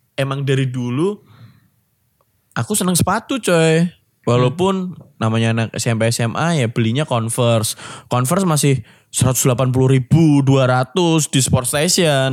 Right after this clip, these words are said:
Speaker 2: Hmm.
Speaker 1: Eh,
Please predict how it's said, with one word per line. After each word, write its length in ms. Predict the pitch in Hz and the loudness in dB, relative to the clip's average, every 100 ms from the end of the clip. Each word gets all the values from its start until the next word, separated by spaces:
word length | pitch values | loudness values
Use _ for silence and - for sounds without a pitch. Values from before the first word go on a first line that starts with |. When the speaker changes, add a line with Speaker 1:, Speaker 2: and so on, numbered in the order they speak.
| 135 | -2
Speaker 2:
Hmm. 280 | 170 160 147 135 - - _ - - - - - _ _ _ _ _ - | -2 -2 -4 -6 -10 -10 _ -20 -20 -20 -20 -20 _ _ _ _ _ -6
Speaker 1:
Eh, 600 | 120 110 110 110 107 | -2 0 0 0 0